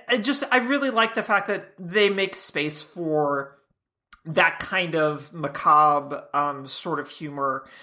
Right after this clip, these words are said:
um, that has just keeps, like you said, the show really well balanced. Um, and it also helps that Irons is just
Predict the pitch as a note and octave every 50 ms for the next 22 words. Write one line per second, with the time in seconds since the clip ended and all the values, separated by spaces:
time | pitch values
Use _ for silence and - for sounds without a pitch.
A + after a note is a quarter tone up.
0 | - - - _ - - D#3+ D#3 D3 C#3+ C#3+ C#3 C#3 C#3+ C#3+ D3+ D3 D3 C#3+ C#3+
1 | - D#3+ D3 D3 C#3+ C#3+ - - - F3+ D#3+ - - - - _ _ _ _ _
2 | _ _ _ _ _ _ _ _ G3+ F3+ - - - C#4 C4+ C4+ - - - -
3 | - F#3 F#3+ F3+ F#3 - F3 - - F3+ D3+ D3 D#3+ D3+ - - G3+ F#3 E3+ D3+
4 | D#3 D#3 D3+ D3 C#3+ D3 B2+ - A#2+ A#2 B2+ C3 - - _ - - - - -
5 | _ - - - - _ _ - - D#3+ D#3 D3 D3 D3 C#3+ C#3+ C#3+ C#3+ D3 -
6 | D#3 E3+ E3 E3 D#3+ E3+ E3 - - D3+ - D3+ C#3+ - - - C#3+ - - -
7 | D3 D3+ C#3+ C#3+ C#3+ C#3 C3 - - - - - - - -